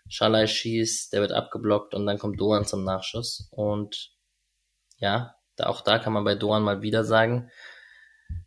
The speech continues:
sollten schon fünf, sechs, sieben Tore mehr pro Saison sein, um der wirkliche Unterschiedsspieler da offensiv zu sein. Oder würdet ihr mir da widersprechen?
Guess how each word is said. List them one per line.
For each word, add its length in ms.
sollten 460
schon 200
fünf, 500
sechs, 320
sieben 360
Tore 300
mehr 180
pro 240
Saison 460
sein, 280
um 380
der 360
wirkliche 440
Unterschiedsspieler 800
da 120
offensiv 460
zu 140
sein. 240
Oder 240
würdet 200
ihr 60
mir 120
da 160
widersprechen? 680